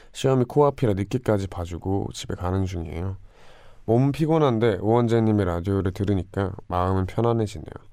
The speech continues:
우리 아이들이 이번 정시시험에서 꼭 원하는 결과를 얻고 즐거운 대학생활을 했으면 좋겠는데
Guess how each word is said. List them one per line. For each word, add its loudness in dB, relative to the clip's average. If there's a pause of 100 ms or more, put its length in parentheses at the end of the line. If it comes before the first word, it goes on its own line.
(420)
우리 2
아이들이 2
이번 0
정시시험에서 -2
꼭 -4
원하는 -2
결과를 -6
얻고 -8 (200)
즐거운 0
대학생활을 -4
했으면 -6
좋겠는데 -8